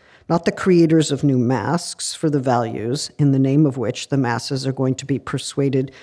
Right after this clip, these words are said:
to desire their servitude, but as living agents, capable of affirming life against that which mutilates under the pretext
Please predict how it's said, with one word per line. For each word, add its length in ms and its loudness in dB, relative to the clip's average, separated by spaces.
to 120 0
desire 500 2
their 200 0
servitude, 920 0
but 640 2
as 180 2
living 440 2
agents, 680 2
capable 600 0
of 160 -2
affirming 500 4
life 440 -4
against 640 0
that 200 2
which 260 0
mutilates 1040 2
under 240 4
the 100 -2
pretext 720 -4